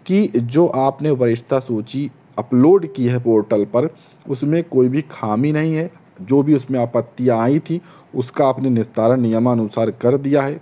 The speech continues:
कोई भी गड़बड़ी नहीं है, ये प्रमाण पत्र देना है। इसके बाद ही इसे सार्वजनिक किया जाएगा और आपको तभी प्रमोट किया जाएगा। ठीक है, अब देखिए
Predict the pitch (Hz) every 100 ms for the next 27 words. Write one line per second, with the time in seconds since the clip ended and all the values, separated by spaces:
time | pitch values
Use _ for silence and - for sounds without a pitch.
0 | - 135 131 127 110 110 107 131 147 98
1 | 104 117 131 127 101 107 139 156 120 110
2 | 110 113 117 120 135 90 95 95 95 78
3 | 73 - - - 139 127 175 135 123 131
4 | 139 127 123 117 104 101 117 131 139 120
5 | 131 135 139 135 151 - - _ - 143
6 | 160 - 104 113 - 151 185 - _ -
7 | 110 110 160 - 107 101 135 - 214 -
8 | _ - 151 113 92 85 85 76 - 170
9 | 170 123 - _ _ _ _ _ _ _
10 | - - 147 151 131 120